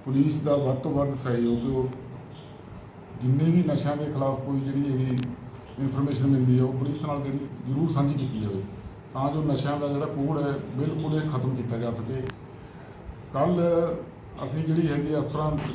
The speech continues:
ਸੀਨੀਅਰ ਅਫਸਰਾਂ ਦੇ ਹਦਾਇਤ ਮੁਤਾਬਕ ਐਕਸਾਈਜ਼ ਐਂਡ ਟੈਕਸੇਸ਼ਨ ਵਿਭਾਗ ਦੇ ਡਿਪਾਰਟਮੈਂਟ ਦੇ ਅਧਿਕਾਰੀਆਂ ਨਾਲ ਮਿਲ ਕੇ, ਅਹ,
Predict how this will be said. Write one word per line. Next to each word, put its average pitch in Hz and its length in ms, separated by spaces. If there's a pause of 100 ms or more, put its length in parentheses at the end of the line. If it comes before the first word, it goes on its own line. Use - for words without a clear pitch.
ਸੀਨੀਅਰ 160 240
ਅਫਸਰਾਂ 156 300
ਦੇ 143 320 (1120)
ਹਦਾਇਤ 123 240
ਮੁਤਾਬਕ 127 480 (640)
ਐਕਸਾਈਜ਼ 127 400
ਐਂਡ 160 180
ਟੈਕਸੇਸ਼ਨ 151 400
ਵਿਭਾਗ 147 600
ਦੇ 127 120
ਡਿਪਾਰਟਮੈਂਟ 127 480
ਦੇ 131 380 (180)
ਅਧਿਕਾਰੀਆਂ 127 500 (580)
ਨਾਲ 127 120
ਮਿਲ 123 260
ਕੇ, 123 80
ਅਹ, - 1300